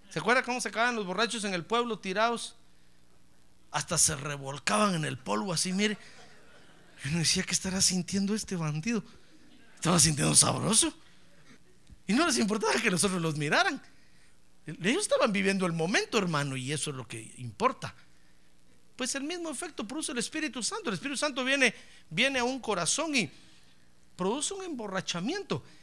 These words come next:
Entonces nosotros debemos de entender a Dios, hermano. No se resista.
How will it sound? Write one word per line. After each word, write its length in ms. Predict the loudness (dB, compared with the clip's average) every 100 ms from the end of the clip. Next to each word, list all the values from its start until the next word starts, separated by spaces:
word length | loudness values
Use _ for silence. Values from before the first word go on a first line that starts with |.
| -10 -6
Entonces 420 | -2 2 2 2
nosotros 640 | 4 4 4 6 6 4 0
debemos 680 | 2 4 6 4 2 -2 0
de 100 | 0
entender 500 | 0 0 0 0 -2
a 120 | -2
Dios, 600 | -2 -2 -4 -6 -10 -10
hermano. 520 | -10 -8 -10 -12 -14 -18 -20 -20 -20 -20 -20 -20 -20 -20 -20 -20 -20 -20 -20 -20 -20 -20 -18
No 300 | -6 0 6
se 160 | 6
resista. 840 | 4 4 8 8 8 6 6 0